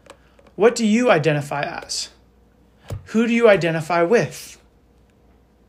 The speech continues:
And as we think about our identities,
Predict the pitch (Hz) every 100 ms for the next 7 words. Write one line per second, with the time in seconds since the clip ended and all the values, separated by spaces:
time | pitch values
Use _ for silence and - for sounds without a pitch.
0 | _ _ _ _ _ _ _ _ _ _
1 | _ _ _ _ _ _ _ _ _ _
2 | - 175 202 214 233 220 202 185 185 185
3 | 170 165 160 151 180 - -